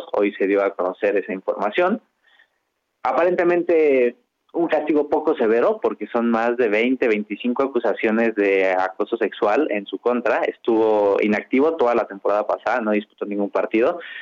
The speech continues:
en lo que se hacía toda esta investigación, se re-, se revisaba bien lo, el proceso para dictaminar su, su situación, y bueno, hoy ya se va a conocer.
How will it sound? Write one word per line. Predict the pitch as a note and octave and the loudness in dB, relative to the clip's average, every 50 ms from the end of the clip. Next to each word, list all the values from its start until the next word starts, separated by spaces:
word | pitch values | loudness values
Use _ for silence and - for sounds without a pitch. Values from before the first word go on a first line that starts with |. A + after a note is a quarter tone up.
| - - _ | -18 -10 _
en | - G#2 G2+ | -4 0 0
lo | G2+ - - | 0 0 0
que | - G2 F#2+ F#2+ F#2+ G2 G2 G2 - - | 0 0 0 2 2 2 0 -2 -2 -4
se | G#2+ | -2
hacía | F#2+ F#2 - - - B2+ B2 A2 G#2 - | -2 -2 -4 -4 -2 0 0 0 2 2
toda | A2 G#2 G#2+ | 0 0 0
esta | G#2+ G#2+ | -2 -4
investigación, | G2+ F#2+ F#2+ - - F#2+ G2 - - C3 B2+ B2+ A#2+ - | -8 -10 -10 -6 -4 -4 -4 -2 0 0 0 0 0 -2
se | A2 G2 | -2 -2
re-, | F#2 F#2+ F#2 F#2+ G2 F#2+ - | 0 0 0 0 -2 -4 -2
se | - G2+ F#2+ | -2 0 0
revisaba | G2 G2+ F#2+ F#2 - A2 G#2 | 2 0 0 0 -2 -2 0
bien | G2+ G#2 G#2 G#2+ G#2 | 0 0 0 0 0
lo, | G2+ G#2 G2+ G2+ G2+ G2+ G2+ G2 G2+ | 0 2 2 2 2 2 2 2 2
el | A2 G#2+ | 0 0
proceso | G#2+ A2+ A2 A2 B2 A#2+ B2 B2 | 0 -2 0 0 0 0 -2 -2
para | - G#2 G2+ | -2 0 0
dictaminar | F#2+ F#2+ F#2+ - G2 F#2+ G2 G2+ G2+ G#2 G2+ | 0 -2 -2 -4 -6 -4 -4 -2 -2 -2 -2
su, | - - A#2+ G#2 F#2+ - _ _ _ _ _ _ _ _ | -2 0 0 0 0 0 _ _ _ _ _ _ _ _
su | _ - B2+ | _ -4 -2
situación, | A#2 B2+ A#2+ C#3 B2 B2 E3 F#3 G#3+ G#3 | -2 0 0 0 0 0 0 0 0 0
y | - | 0
bueno, | A2 A2 A#2 G#2+ G#2+ | 0 2 2 2 0
hoy | A2 A2 | 0 0
ya | A#2 A#2 - | 0 -2 -2
se | A#2+ | -2
va | G#2+ | -4
a | G#2 | -2
conocer. | - G#2+ G#2 G#2 - - F3+ G#3 G#3 - | -2 -2 -2 0 0 0 0 0 0 -4